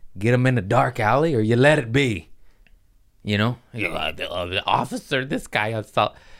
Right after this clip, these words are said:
Fuck that. Call your boys up.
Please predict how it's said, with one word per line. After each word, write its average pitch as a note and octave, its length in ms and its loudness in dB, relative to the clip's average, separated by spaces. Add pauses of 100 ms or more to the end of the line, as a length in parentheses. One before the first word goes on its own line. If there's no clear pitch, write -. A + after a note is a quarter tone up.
(120)
Fuck - 400 -4
that. D2+ 320 -8 (380)
Call A#2+ 200 4
your G#2+ 160 2
boys F#2+ 480 0
up. C#2 200 -10